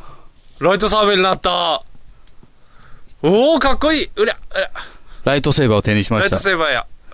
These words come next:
Speaker 2: ニグさんが今右手に持っているコントローラーがライトセーバーです。
Speaker 1: おー、すげえ。どこや？
Speaker 2: 後ろ。
Speaker 1: あ、後ろか。いや、いや。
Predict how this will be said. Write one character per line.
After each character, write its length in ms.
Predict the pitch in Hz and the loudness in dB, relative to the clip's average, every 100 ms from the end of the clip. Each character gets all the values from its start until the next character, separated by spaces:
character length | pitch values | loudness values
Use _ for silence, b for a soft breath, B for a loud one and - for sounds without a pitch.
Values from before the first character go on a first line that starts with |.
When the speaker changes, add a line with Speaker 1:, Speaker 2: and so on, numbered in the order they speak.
| B B B | B B B
Speaker 2:
ニ 100 | 151 | 2
グ 80 | 151 | 2
さ 160 | 139 123 | 4 4
ん 60 | |
が 120 | 120 123 | 4 2
今 280 | 143 131 | 2 4
右 260 | 123 147 156 | 4 4 4
手 100 | 165 | 2
に 40 | |
持 120 | 147 135 | 2 4
っ 40 | |
て 80 | 139 | 2
い 20 | |
る 80 | 139 | 2
コ 120 | 143 | 2
ン 20 | 131 | 0
ト 120 | 147 | 2
ロ 60 | |
ー 20 | 156 | 2
ラ 60 | |
ー 20 | 127 | 2
が 100 | 117 | 4
ラ 100 | 160 | 2
イ 40 | |
ト 80 | 170 | 2
セ 140 | 180 | 2
ー 40 | 127 | 4
バ 80 | |
ー 40 | - | 4
で 60 | |
す。 40 | 302 | 4
Speaker 1:
お 240 | 330 480 | 4 4
ー、 20 | |
す 140 | - 262 | 2 0
げ 100 | 269 139 | -2 -2
え。 20 | |
ど 120 | 190 | -2
こ 80 | 202 | -2
や？ 100 | 143 - - - - - - - | -2 -6 -14 -14 -14 -14 -10 0
Speaker 2:
後 200 | 156 160 | 2 2
ろ。 140 | 107 - - - 139 | 0 -4 -16 -10 -6
Speaker 1:
あ、 100 | 185 | -4
後 160 | 196 | -2
ろ 80 | 240 | -4
か。 80 | - - - - | -6 -6 -4 -2
い 40 | |
や、 160 | 240 208 | -2 0
い 40 | |
や。 160 | 233 | -2